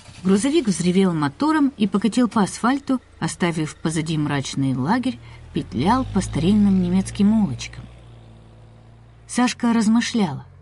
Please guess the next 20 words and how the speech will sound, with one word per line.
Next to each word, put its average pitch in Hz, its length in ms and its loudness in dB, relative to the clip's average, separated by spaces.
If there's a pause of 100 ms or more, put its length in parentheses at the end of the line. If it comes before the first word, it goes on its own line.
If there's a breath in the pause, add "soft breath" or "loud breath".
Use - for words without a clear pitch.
(320)
вот 143 200 -4
если 160 240 -2
бы 175 260 2
"Опель" 147 240 -2
ехал 151 380 -2
медленнее, 156 680 -2 (380 loud breath)
то 175 120 0
можно 196 400 4
было 196 200 4
бы 185 140 0
спрыгнуть 180 720 0
на 160 120 0
ходу 175 460 0 (160 loud breath)
и 220 80 2
убежать, 262 640 2 (400 soft breath)
ведь 202 260 0
нас 247 260 2
никто 202 300 4
не 208 120 6
охраняет. 180 580 0